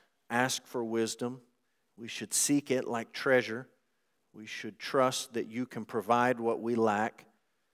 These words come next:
And so this morning we come and we acknowledge that we are foolish people and we need wisdom from your word. And so we pray with faith that you would provide what we need,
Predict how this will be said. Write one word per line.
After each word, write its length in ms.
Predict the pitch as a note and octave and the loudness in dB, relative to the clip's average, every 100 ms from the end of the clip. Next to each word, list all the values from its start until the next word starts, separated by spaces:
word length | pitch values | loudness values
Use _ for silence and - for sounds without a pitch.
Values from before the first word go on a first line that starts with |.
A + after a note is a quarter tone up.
| _ _ | _ _
And 100 | A2 | -18
so 180 | - A#2 | -8 -6
this 280 | G#2+ A2 - | -4 -6 -4
morning 340 | A#2+ B2 B2 | -2 -2 -2
we 140 | A2+ A2 | -2 -4
come 440 | - B2 A#2 A#2+ B2 _ _ _ _ | -6 -4 -4 -4 -10 _ _ _ _
and 320 | A2+ G#2 G#2+ | -12 -10 -6
we 140 | A#2 | 0
acknowledge 680 | A#2 A2 B2 C#3+ B2 A#2 - | 0 2 6 6 6 4 -2
that 200 | A2+ A2 | -2 -2
we 400 | G#2 A#2 B2 B2+ - - _ _ _ | -2 -4 -2 -2 -6 -14 _ _ _
are 120 | A#2 | -4
foolish 560 | A2 - D#3+ C#3+ G#2 - | -2 0 2 2 -2 -6
people 440 | A#2+ G2+ A2+ C#3+ _ _ _ _ _ _ _ | -8 -8 -10 -14 _ _ _ _ _ _ _
and 200 | - G#2+ | -12 -10
we 120 | G#2+ A2+ | -6 -2
need 320 | A#2+ C3+ B2+ | 2 2 2
wisdom 480 | A#2+ A#2+ G#2+ A#2 A2 | 2 2 0 -6 -6
from 240 | A#2 A2 | -8 -6
your 100 | G#2 | -6
word. 380 | G2 F#2 F#2 - _ _ _ _ _ _ | -6 -8 -10 -16 _ _ _ _ _ _
And 80 | G#2+ | -16
so 160 | - G#2 | -10 -8
we 240 | G#2 A2 | -6 -8
pray 480 | - C3+ A2+ G#2+ B2+ _ _ _ _ | -2 2 2 0 -6 _ _ _ _
with 160 | B2 C#3+ | -2 -2
faith 460 | - B2+ A#2 C#3+ - _ _ _ _ _ | -2 -2 -2 -4 -14 _ _ _ _ _
that 260 | G2+ - | -14 -12
you 160 | B2+ B2+ | -8 -8
would 240 | A#2+ A#2+ | -6 -8
provide 580 | - A#2+ A2 A2+ A2+ A2+ | -6 -6 0 2 2 0
what 320 | G#2+ A2+ - | -2 -6 -6
we 460 | A#2+ A#2 A2+ A2 G#2+ A#2+ | -6 -4 -4 -6 -12 -14
need, 500 | A#2 B2 C3+ E3+ | -2 0 0 -2